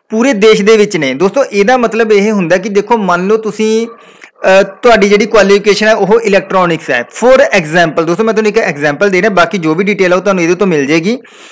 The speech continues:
ਮੰਨ ਲਓ ਤੁਹਾਡੀ ਆਈ ਟੀ ਆਈ ਕੀਤੀ ਹੋਈ ਹੈ, ਅਹ, electronics and communication ਦੇ ਨਾਲ। ਦੋਸਤੋ, ਜੇ electronics and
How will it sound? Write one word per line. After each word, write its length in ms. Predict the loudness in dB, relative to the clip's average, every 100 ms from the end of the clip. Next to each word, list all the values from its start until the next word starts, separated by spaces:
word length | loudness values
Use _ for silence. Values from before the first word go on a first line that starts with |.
| -20 -10 0
ਮੰਨ 220 | 2 4
ਲਓ 100 | 2
ਤੁਹਾਡੀ 440 | 2 0 2 -2 0
ਆਈ 200 | 0 0
ਟੀ 100 | 0
ਆਈ 80 | -2
ਕੀਤੀ 320 | -4 -4 0
ਹੋਈ 300 | 2 2 2
ਹੈ, 340 | 2 0 -8 _ _ _ _ -6
ਅਹ, 360 | 0 0 0 0
electronics 520 | 0 0 0 0 0
and 100 | 0
communication 640 | 0 -2 -2 -4 -6 -6 -4
ਦੇ 60 |
ਨਾਲ। 160 | -4 -4
ਦੋਸਤੋ, 200 | -4 -2
ਜੇ 120 | -2
electronics 600 | -2 -4 -2 -4 -2
and 80 | -4